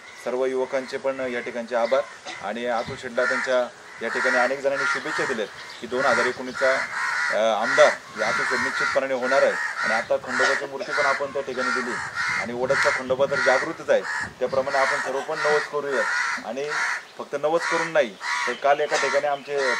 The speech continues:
पांडुरंग साळवे होते सरपंच, ते म्हणले, "आपण काहीतरी करून दाखवू, या शुभेच्छा फक्त अशा नको,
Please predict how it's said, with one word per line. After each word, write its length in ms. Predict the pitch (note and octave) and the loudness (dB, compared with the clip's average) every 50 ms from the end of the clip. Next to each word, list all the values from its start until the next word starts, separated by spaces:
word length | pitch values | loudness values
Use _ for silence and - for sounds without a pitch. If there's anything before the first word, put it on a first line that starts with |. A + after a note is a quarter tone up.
| C3+ C#3+ | 0 0
पांडुरंग 300 | B2 C3+ C3+ D3+ D3 C#3+ | 0 0 0 -4 -6 -4
साळवे 300 | - C3+ B2+ C3 C#3+ C#3+ | -2 0 0 2 2 2
होते 280 | D3 C#3 - G2+ F#2+ - - | 0 0 -2 -4 -8 -6 -4
सरपंच, 280 | C3 B2 - B2+ A#2 G#2+ - - - - - - - | -4 -2 0 0 -2 -2 -4 -12 -18 -18 -12 -8 -6
ते 40 | C#3+ | -4
म्हणले, 180 | D3+ D3 C#3 | 0 2 4
"आपण 260 | C3 C3+ - - D#3 | 4 4 2 0 -2
काहीतरी 260 | - E3 D#3+ E3 E3+ D#3+ - D#3 | -2 -2 -2 -2 -4 -6 -4 -2
करून 220 | E3+ F3 F#3+ F#3 | -2 0 2 6
दाखवू, 260 | F3 D#3+ D3+ - G3+ F#3 - - - - - - - - - - - | 6 6 6 4 0 -10 -8 -6 -6 -4 -4 -6 -6 -8 -10 -10 -8
या 60 | C3+ C#3+ - | -8 -6 -4
शुभेच्छा 380 | C#3 C3+ - D#3 - - E3 D#3+ | -2 -2 -2 -2 -2 -2 -2 -2
फक्त 260 | - - C#3 - D3+ | -2 -2 0 2 2
अशा 320 | C#3+ D3+ D#3+ - F3+ F3 | 2 2 2 2 2 2
नको, 260 | E3+ D#3+ D3+ B2+ A#2+ | 2 2 0 -2 -2